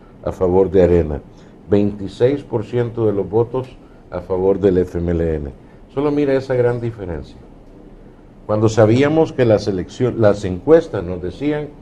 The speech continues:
que era alrededor de un diecisiete por ciento Arena y un doce por ciento F M L N.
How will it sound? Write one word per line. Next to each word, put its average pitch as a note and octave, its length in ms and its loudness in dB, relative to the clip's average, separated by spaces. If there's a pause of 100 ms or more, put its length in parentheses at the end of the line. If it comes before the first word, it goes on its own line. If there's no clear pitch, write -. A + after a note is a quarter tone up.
(460)
que G#2 280 2
era A#2 340 2
alrededor G2 640 0
de F2+ 100 -2
un G2 220 -6
diecisiete F2+ 680 -6
por G#2 220 -10
ciento G#2+ 420 -8
Arena C#3 340 -6 (580)
y G2+ 200 -4
un G2+ 280 -6
doce G2 340 -4
por - 220 -10
ciento F2+ 500 -10
F E2+ 200 -6
M E2+ 140 -10
L D#2+ 240 -8
N. D2+ 140 -10